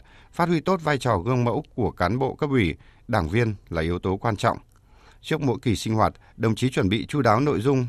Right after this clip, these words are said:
xác định rõ nhiệm vụ trọng tâm từng tháng cần tập trung thực hiện. Tháo gỡ khó khăn trong công tác phát triển đảng viên trên cơ sở chỉ tiêu, đồng chí chỉ đạo các tổ chức hội của thôn nắm chắc các quần chúng dự nguồn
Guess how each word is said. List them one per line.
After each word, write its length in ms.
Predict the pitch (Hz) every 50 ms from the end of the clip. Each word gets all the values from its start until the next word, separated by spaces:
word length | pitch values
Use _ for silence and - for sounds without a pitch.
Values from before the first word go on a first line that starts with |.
| 120 - -
xác 100 | 170 160
định 140 | 123 87
rõ 140 | 95 - 78
nhiệm 220 | - 156 143 90 95
vụ 160 | 113 117 76 -
trọng 200 | - 113 71 -
tâm 220 | - 123 123 110
từng 220 | - 117 104 90
tháng 300 | - 92 90 87 107 147 - -
cần 180 | 131 104 85
tập 120 | - 90 73
trung 160 | - 131 113 107
thực 140 | 110 82
hiện. 160 | 87 95 87 - - - - - - - - _ - - - - - - -
Tháo 160 | - 113 110
gỡ 160 | 127 143 139 135
khó 160 | - 131 131
khăn 240 | - 156 147 143 135
trong 160 | - 147 135
công 100 | 135 123
tác 160 | 156 160 -
phát 160 | - 175 -
triển 240 | - - 135 92 80
đảng 180 | 95 95 82 78
viên 240 | 82 123 120 117 104 - - - - _
trên 180 | - - 160 139
cơ 120 | - 151
sở 180 | 135 - 143 98
chỉ 220 | - - 120 92
tiêu, 320 | 85 - 127 127 123 120 110 - - - - - - -
đồng 200 | - 110 110 98
chí 180 | - - 117 123
chỉ 160 | - - 117
đạo 220 | 104 101 73 - -
các 100 | 160 -
tổ 120 | - 120
chức 160 | 90 - 175 147
hội 240 | 143 139 104 - - -
của 120 | 110 87
thôn 280 | - 120 135 131 127 113 _ _ - -
nắm 220 | - 98 104 113
chắc 160 | - 175 170 -
các 80 | - 156 -
quần 160 | 107 107 85
chúng 300 | - - 98 90 107 147 135
dự 100 | 143 127
nguồn 340 | - 104 98 95 87 80